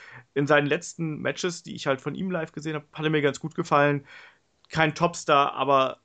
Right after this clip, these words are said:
vielleicht jemanden, den man noch dazu holen könnte, wenn alle Stricke reißen, sag ich mal.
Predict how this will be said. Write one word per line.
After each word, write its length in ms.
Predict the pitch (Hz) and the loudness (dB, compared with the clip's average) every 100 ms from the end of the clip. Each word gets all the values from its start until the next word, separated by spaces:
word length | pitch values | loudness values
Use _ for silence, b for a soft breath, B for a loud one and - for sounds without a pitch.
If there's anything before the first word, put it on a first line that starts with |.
| _ | _
vielleicht 320 | 147 131 131 | -2 -2 -2
jemanden, 280 | 143 139 131 | -4 -4 -4
den 140 | 131 | -6
man 120 | 131 | -4
noch 120 | 131 - | -6 -6
dazu 340 | 131 - 170 | -8 -6 -6
holen 160 | 156 143 | -6 -6
könnte, 400 | - 156 170 135 | -4 -4 -2 2
wenn 140 | 139 | 2
alle 160 | 139 139 | 2 -2
Stricke 280 | - 127 120 | -4 -8 -6
reißen, 280 | 113 117 | -6 -8
sag 140 | 117 113 | -10 -12
ich 100 | 117 | -14
mal. 120 | 117 | -20